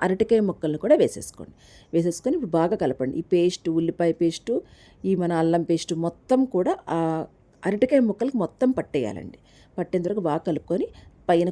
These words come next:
కొంచెం కట్ చేసి పెట్టుకున్న రెండు పచ్చిమిరపకాయ చీలికలు కూడా వేసేసుకోండి. వేసేసుకొని బాగా కలపండి ఫ్రెండ్స్. ఇప్పుడు మనం కొంచెం కరివేపాకు, కరివేపాకు ఎప్పుడు కూడా లాస్టే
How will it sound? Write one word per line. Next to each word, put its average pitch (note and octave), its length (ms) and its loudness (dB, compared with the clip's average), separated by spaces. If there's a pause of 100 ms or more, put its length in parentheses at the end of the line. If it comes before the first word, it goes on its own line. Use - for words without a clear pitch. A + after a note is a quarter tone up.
కొంచెం E3 300 0 (280)
కట్ F3+ 200 -2
చేసి G3+ 240 2
పెట్టుకున్న E3+ 480 -2 (260)
రెండు E3 220 0 (420)
పచ్చిమిరపకాయ G3 560 0
చీలికలు E3 380 0
కూడా B3+ 180 2
వేసేసుకోండి. - 540 -4 (360)
వేసేసుకొని F3+ 400 -4
బాగా D#3+ 260 0
కలపండి C3+ 400 -4
ఫ్రెండ్స్. - 240 -10 (140)
ఇప్పుడు G#3 220 -8
మనం G3 200 -6
కొంచెం G3+ 380 0
కరివేపాకు, D#3 580 -2
కరివేపాకు D3+ 460 -4
ఎప్పుడు G#3+ 300 0
కూడా G3+ 200 2
లాస్టే D3+ 380 2